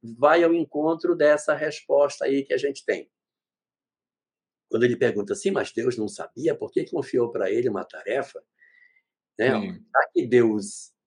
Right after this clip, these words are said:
Speaker 1: já que é Deus que concede a missão, como pode Deus confiar a missão importante de interesse geral a um espírito que é, que é capaz de falir? Pois é, né? <clears throat> E aí tem algumas coisas. Primeiro, que é o seguinte.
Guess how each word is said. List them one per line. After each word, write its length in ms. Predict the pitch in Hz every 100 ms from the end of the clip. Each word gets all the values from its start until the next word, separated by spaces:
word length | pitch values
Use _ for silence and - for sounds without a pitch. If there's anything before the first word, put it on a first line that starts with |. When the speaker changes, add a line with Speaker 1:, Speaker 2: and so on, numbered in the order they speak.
| _ -
Speaker 1:
já 140 | 127 139
que 100 | 160
é 60 |
Deus 340 | 110 104 101 101
que 100 | 98
concede 420 | 101 95 95 92
a 40 |
missão, 400 | 92 92 143 151
como 260 | 139 - -
pode 240 | 160 143
Deus 200 | 127 131
confiar 300 | 131 123 127
a 40 | 117
missão 220 | 110 127
importante 680 | 123 135 - 139 160 170 185
de 100 | 147
interesse 340 | 135 123 120
geral 160 | 127 180
a 20 |
um 40 |
espírito 260 | - - -
que 80 | 131
é, 100 | - -
que 60 |
é 40 | 120
capaz 380 | 107 - 104 101
de 80 |
falir? 400 | - 98 - 78 _ _ _ -
Pois 560 | 120 151 170 - - 117
é, 220 | 127 113
né? 260 | 117 143 - _ _
<clears throat> 280 | - 107 - _ _ - _ _
E 60 | 156
aí 160 | 165 175
tem 100 | 185
algumas 440 | 175 175 202 202
coisas. 360 | - 190 - -
Primeiro, 500 | 254 277 190 202 196
que 80 | 196
é 40 |
o 40 |
seguinte. 580 | - 214 123 90 - -